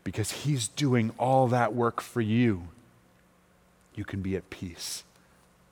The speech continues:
So, brothers and sisters, no matter what you're facing today, no matter what happens in the world and the community around you, pay attention to Jesus,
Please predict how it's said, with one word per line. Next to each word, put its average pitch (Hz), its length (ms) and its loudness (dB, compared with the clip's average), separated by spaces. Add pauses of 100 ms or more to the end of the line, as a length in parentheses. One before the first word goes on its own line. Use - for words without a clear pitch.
(1160)
So, - 100 -10
brothers 110 280 2
and 104 80 -6
sisters, 113 340 -2
no 113 60 0
matter 113 180 4
what 113 160 4
you're 113 80 -2
facing 101 460 2
today, 82 420 0 (1000)
no 110 40 -6
matter 107 140 6
what 120 180 4 (240)
happens 135 680 4
in 107 120 -4
the 101 80 0
world 123 520 6
and 107 120 -2
the 104 60 -2
community 123 720 2
around 101 600 2
you, 95 180 -6
pay 120 520 0 (580)
attention 101 800 -6 (480)
to - 120 -12
Jesus, - 880 -6